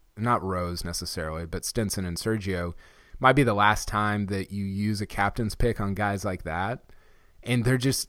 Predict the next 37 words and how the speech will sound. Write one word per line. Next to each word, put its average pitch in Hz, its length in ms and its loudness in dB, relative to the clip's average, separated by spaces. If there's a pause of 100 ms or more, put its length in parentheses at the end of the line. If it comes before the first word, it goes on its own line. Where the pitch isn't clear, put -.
(120)
you're 120 200 2
not 120 160 2
gonna 113 120 0
pick 101 200 0
Hovland 90 500 2
over 80 160 -6
those 80 180 -8
guys. 90 200 -4
So 135 100 4
it 127 80 4
depends 160 300 6
on, 147 180 8
like, 107 160 2
how 113 220 6
it 87 160 2
breaks 98 420 -2
in 92 120 -2
terms 95 360 -4
of, 90 540 -6
uh, 95 160 -2
whether 98 280 -4
you 98 160 -2
get 98 200 -4
on, 95 200 0
on 85 160 -4
points 98 500 -2
or 101 200 -4
you 92 140 -2
have 92 220 0
to, 85 120 -8 (200)
to 92 100 -4
be 82 160 -6
a 80 40 -6
captain's 85 500 -2
pick. 82 280 -4
I 104 100 0
just, 101 300 -4